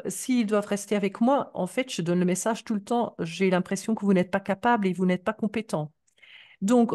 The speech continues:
je leur fais confiance. Ils savent très bien que, voilà, une fois qu'il y a une raison pour ne plus faire confiance, c'est difficile à restaurer.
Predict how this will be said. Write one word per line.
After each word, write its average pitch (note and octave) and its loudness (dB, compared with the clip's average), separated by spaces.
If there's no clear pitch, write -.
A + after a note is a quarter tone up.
je G#3+ 0
leur G#3 4
fais A3 -4
confiance. G3 -2
Ils G#3+ -4
savent F3 -4
très - 0
bien F#3 2
que, D#3 -4
voilà, E3+ 0
une G#3+ 8
fois D#3 0
qu'il - -4
y F3 4
a E3+ 6
une F3 2
raison G3 2
pour E3+ -2
ne E3 2
plus G#3 -6
faire - -2
confiance, F3 -2
c'est D#3+ -2
difficile G#3 0
à F3+ 4
restaurer. F#3 0